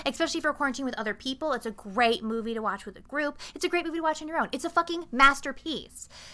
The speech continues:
I mean, as we said already, it's got great gore. It, the storytelling is not bad, in my opinion, at all. It all works for me. It's fun. The soundtrack is great.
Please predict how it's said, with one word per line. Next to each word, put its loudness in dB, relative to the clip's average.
I -2
mean, -6
as -4
we -8
said -2
already, -4
it's -4
got 2
great -4
gore. -8
It, -2
the -4
storytelling 0
is -6
not 4
bad, -4
in -4
my 2
opinion, -8
at 0
all. -8
It 2
all 8
works -4
for -10
me. -18
It's -4
fun. 4
The -8
soundtrack 2
is -12
great. -2